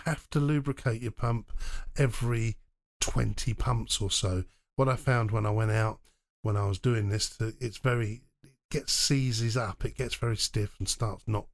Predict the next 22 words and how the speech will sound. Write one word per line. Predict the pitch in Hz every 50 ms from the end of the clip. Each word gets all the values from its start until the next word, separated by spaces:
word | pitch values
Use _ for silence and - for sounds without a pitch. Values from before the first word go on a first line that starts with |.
| _
to | - - 107
work. | 98 101 107 104 92 90 87 - - - - - - - - -
I | 147
think | 143 - 233 220
the | 190 175
other | 180 175
thing | 160 156 160 147
to | 135 - 143
remember | 135 131 131 120 113
with | 110 110 107
bait | - 113 110 107 101
pumping | - - 110 101 - 113 110 107 - - - _ _ _ -
is | 117 107 -
that | 135 120 110 - - _ -
you're | 135 139
not | 160 156
gonna | 147 143 131
get | 127 117 110
a | 110
worm | 110 107 107 107 104 104
every | 104 104 101 - - 107 101 -
time. | - - - 76 - -